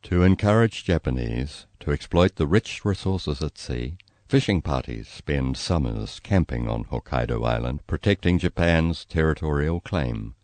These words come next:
Japanese surveyors chart the seas to the north of Hokkaido and map the whole island. Soon, permanent settlers put down roots,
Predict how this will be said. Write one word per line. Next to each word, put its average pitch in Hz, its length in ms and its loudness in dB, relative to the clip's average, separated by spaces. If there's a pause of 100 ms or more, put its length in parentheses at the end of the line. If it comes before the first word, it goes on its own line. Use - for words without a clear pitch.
Japanese 90 500 4
surveyors 60 760 0
chart 101 400 0
the 76 120 -6
seas 69 500 0
to - 160 -4
the 69 100 0
north 78 320 2
of - 120 -8
Hokkaido 62 580 -4 (380)
and 62 220 -4
map 87 260 4
the 71 80 -8
whole 82 360 -2
island. 52 580 -4 (420)
Soon, 92 680 2
permanent 92 520 4
settlers 57 680 0
put - 180 -4
down 60 280 2
roots, - 420 -2